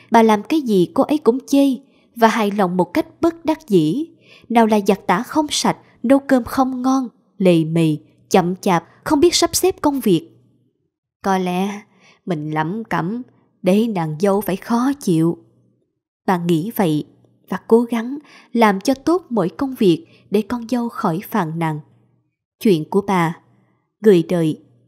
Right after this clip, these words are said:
chắc ít ai gặp phải. Hẳn là khó tin, nhưng thực tế đúng như thế. Còn cay đắng hơn thế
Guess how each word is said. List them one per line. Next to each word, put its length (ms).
chắc 200
ít 100
ai 280
gặp 180
phải. 340
Hẳn 240
là 120
khó 280
tin, 280
nhưng 160
thực 220
tế 360
đúng 280
như 260
thế. 360
Còn 140
cay 220
đắng 220
hơn 220
thế 320